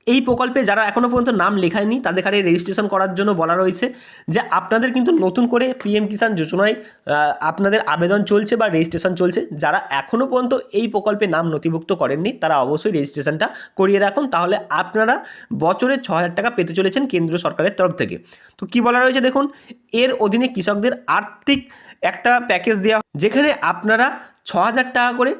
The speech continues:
তিনটি কিস্তিতে পাবেন, ঠিক আছে? এবং সরাসরি ডাইরেক্ট ব্যাংক অ্যাকাউন্টে সরকার বা কেন্দ্র সরকার একই দিনে ভারতবর্ষের সমস্ত কৃষকের অ্যাকাউন্টে প্রদান করে থাকে। এবং একজন কৃষক যদি এই প্রকল্পে নাম নথিভুক্ত করতে চান, তাহলে খুব সহজেই আপনাদের এখানে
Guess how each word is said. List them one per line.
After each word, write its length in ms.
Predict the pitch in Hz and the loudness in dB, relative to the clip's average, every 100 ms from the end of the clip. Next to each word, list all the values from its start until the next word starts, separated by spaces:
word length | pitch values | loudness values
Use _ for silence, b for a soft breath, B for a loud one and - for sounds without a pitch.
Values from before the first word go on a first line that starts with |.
| - | -6
তিনটি 300 | - 214 208 | 0 0 2
কিস্তিতে 400 | 226 220 208 220 | 0 -2 -2 -2
পাবেন, 280 | 233 185 220 320 B B | 0 2 0 -2 B B
ঠিক 140 | 233 | -2
আছে? 160 | 294 277 - - | -2 -2 -6 -2
এবং 160 | 190 226 | 0 0
সরাসরি 440 | 214 170 226 277 269 | 0 0 0 0 0
ডাইরেক্ট 520 | 170 143 170 220 269 B B B - | 0 0 0 -2 -4 B B B -6
ব্যাংক 260 | 147 190 208 | -2 -2 -2
অ্যাকাউন্টে 480 | 156 - 190 202 254 | -6 -2 0 0 -2
সরকার 460 | - 165 170 220 240 | -2 -2 0 -2 0
বা 100 | 196 | -2
কেন্দ্র 320 | 196 170 175 | 0 0 0
সরকার 360 | 185 170 170 233 240 - | 0 0 0 -2 -4 -6
একই 280 | 175 - 269 | -4 -2 0
দিনে 200 | 254 294 330 B - 131 | 2 2 -2 B -10 -4
ভারতবর্ষের 540 | 135 185 208 214 233 - | -2 0 0 0 -2 -4
সমস্ত 280 | 208 262 277 | 0 0 0
কৃষকের 380 | 254 220 202 208 | -4 -2 0 0
অ্যাকাউন্টে 440 | 139 143 175 196 311 B B | -2 -2 0 0 -4 B B
প্রদান 260 | - 175 185 175 | 0 2 2 2
করে 120 | 208 | 0
থাকে। 280 | - 165 101 - _ _ _ _ _ - | 0 -6 -8 -12 _ _ _ _ _ -2
এবং 180 | 220 269 254 | 0 2 0
একজন 280 | 208 214 254 | 0 0 2
কৃষক 300 | 240 220 240 | 2 2 2
যদি 200 | 247 262 - - | 2 0 0 0
এই 140 | 240 | 0
প্রকল্পে 380 | 233 214 240 247 | 2 0 0 2
নাম 200 | 180 196 | 2 2
নথিভুক্ত 440 | 185 175 185 180 233 | 0 0 -2 -2 -2
করতে 300 | 220 180 208 | -2 0 0
চান, 200 | 202 202 | 2 2
তাহলে 180 | 240 196 | 2 0
খুব 180 | 220 240 | 0 -2
সহজেই 420 | 240 180 185 226 | 0 0 2 2
আপনাদের 300 | 233 156 180 180 | 0 0 0 0
এখানে 160 | 214 | -2